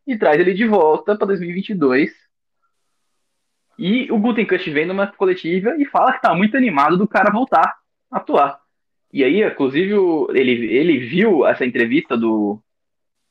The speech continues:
não sei, ele deve ter ouvido essa entrevista do Gutekunst, aí ele deu, ele postou no Twitter:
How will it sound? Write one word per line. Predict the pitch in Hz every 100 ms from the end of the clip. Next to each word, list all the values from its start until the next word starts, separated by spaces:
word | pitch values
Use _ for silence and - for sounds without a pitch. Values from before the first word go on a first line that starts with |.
| _ _ _ -
não | -
sei, | 143 104
ele | 110
deve | 110 113
ter | 123
ouvido | 110 185 143 -
essa | 147
entrevista | 139 139
do | 131
Gutekunst, | 151 202 - 143 - -
aí | 135
ele | 147 151
deu, | 143 156 160 160 135
ele | 143
postou | - 143 165
no | 165
Twitter: | 165 175 123